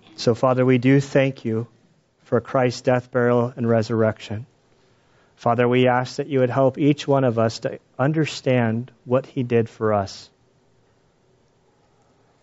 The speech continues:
Lord, free us from the bondage of thinking that it's about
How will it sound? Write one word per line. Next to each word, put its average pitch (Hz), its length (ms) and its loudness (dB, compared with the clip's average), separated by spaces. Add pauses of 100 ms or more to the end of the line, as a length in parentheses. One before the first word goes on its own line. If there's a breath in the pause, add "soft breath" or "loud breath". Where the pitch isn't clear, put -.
(140)
Lord, 127 280 4
free 147 380 2
us 151 180 0
from 143 200 -2
the 127 120 4
bondage 117 600 0
of 110 120 0
thinking 127 480 -2
that 117 120 2
it's 110 180 -2
about 117 380 0